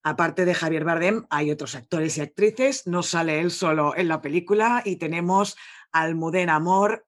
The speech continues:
Manolo Solo, Celso Bugallo, Óscar de la Fuente,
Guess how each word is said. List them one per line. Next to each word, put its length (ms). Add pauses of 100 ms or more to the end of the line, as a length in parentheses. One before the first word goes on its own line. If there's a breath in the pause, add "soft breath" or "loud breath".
(100)
Manolo 400
Solo, 600 (260)
Celso 400
Bugallo, 760
Óscar 320
de 80
la 120
Fuente, 680